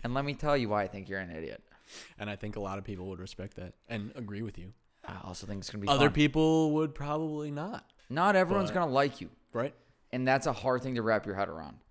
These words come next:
Speaker 1: It's like, I want everyone to listen to this. Not everyone's gonna listen to it.
Speaker 2: Yep.
Speaker 1: To be honest, you could have a million followers on anything. That is such a small amount of the population.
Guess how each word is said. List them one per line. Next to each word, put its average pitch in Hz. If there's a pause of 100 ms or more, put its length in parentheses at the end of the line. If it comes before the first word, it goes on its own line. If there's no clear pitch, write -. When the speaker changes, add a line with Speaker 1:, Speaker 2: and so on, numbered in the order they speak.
Speaker 1:
It's -
like, 101
I 107
want 113
everyone 110
to 104
listen 104
to 90
this. -
Not 135
everyone's 117
gonna 110
listen 101
to 90
it. 80
Speaker 2:
Yep. 92
Speaker 1:
To -
be 127
honest, 127
you 131
could 156
have 143
a 113
million 110
followers 104
on 85
anything. 104 (320)
That 123
is 127
such 127
a 135
small 104
amount 101
of 101
the 95
population. 104